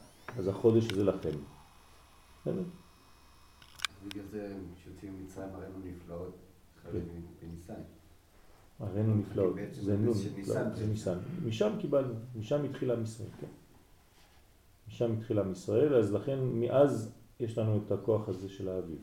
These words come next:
Speaker 1: כן. חודש האביב, החודש הזה לכם, ראש חודשים,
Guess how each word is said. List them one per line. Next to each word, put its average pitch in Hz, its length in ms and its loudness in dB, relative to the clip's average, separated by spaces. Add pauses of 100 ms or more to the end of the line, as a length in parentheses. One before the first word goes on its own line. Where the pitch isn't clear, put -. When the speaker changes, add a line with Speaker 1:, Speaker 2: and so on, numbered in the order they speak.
Speaker 1:
כן. - 120 -6 (920)
חודש 95 300 -4
האביב, 104 400 4
החודש 92 340 -2
הזה 90 140 -4
לכם, 120 380 2
ראש 107 220 2
חודשים, 113 680 2